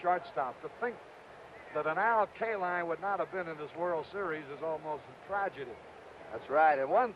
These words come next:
Speaker 2: thing the Cardinals talk about Lolich is after he gave up the three runs in the first inning of Game five, the way he battled back and held on. They said that's what showed them what a good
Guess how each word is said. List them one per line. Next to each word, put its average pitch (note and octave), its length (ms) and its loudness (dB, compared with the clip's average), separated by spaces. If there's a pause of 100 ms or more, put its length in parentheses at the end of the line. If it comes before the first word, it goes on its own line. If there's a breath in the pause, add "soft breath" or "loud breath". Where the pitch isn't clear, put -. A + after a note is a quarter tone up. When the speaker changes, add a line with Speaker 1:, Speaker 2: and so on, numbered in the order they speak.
Speaker 2:
thing G3 260 2
the C3+ 300 0 (120)
Cardinals F3 460 2
talk D#3 240 4
about C3 320 4
Lolich C#3+ 400 4 (100)
is A#2 60 -8
after C#3+ 320 -2
he A#2+ 120 -6
gave C#3 200 -2
up C#3+ 160 0
the - 80 -6 (100)
three E3 160 -4
runs D#3 360 2
in B2+ 80 -8
the B2 160 -10
first D3+ 200 -2 (100)
inning C#3 200 -6
of A#2 120 -6
Game A2+ 320 -6
five, A2 300 0 (560)
the A2 80 -4
way D#3 300 4
he D3+ 120 -4
battled C#3+ 380 6
back C3 320 6
and A2+ 120 -8
held C3 300 4
on. A2 260 2
They A2+ 160 -8
said A#2+ 100 -8
that's E3 220 2 (180)
what A#2+ 140 -2 (680)
showed F#3 260 10
them D3 220 2
what C3 120 -2
a D#3+ 60 -2
good - 200 -6